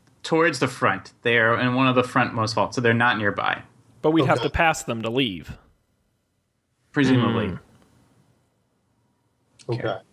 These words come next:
Speaker 3: Uh, let's, let's be as stealthily as we can then.
Speaker 1: Remembering that there is still a
Speaker 4: There's a
Speaker 1: guard right outside your door.
Speaker 4: Yeah. Just,
Speaker 3: Okay.
Speaker 4: we should just
Speaker 3: All right.
Speaker 4: continue.
Speaker 3: I got an idea.
Speaker 4: Well, we
Speaker 3: Who's
Speaker 4: have
Speaker 3: holding
Speaker 4: our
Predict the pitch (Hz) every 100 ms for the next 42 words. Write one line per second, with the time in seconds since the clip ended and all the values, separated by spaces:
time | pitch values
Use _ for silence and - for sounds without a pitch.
0 | _ _ _ _ _ _ _ _ _ _
1 | _ _ _ _ _ _ _ - _ _
2 | _ _ _ _ _ _ _ - - 135
3 | 135 139 139 175 - - 147 143 139 139
4 | - - 123 - 135 135 123 - - 127
5 | 127 127 147 135 139 143 139 131 131 123
6 | 123 127 190 170 127 - - _ _ _
7 | _ _ _ _ - _ _ _ _ _
8 | _ _ 135 143 139 135 127 127 131 127
9 | 131 - 160 139 139 123 117 117 113 107
10 | 131 117 104 87 55 57 - _ _ _
11 | 107 60 - _ _ - - - - -
12 | - 123 117 113 101 - 139 131 123 120
13 | 135 151 160 170 175 165 160 139 120 95
14 | _ _ _ _ _ _ _ 170 185 180
15 | 196 190 180 151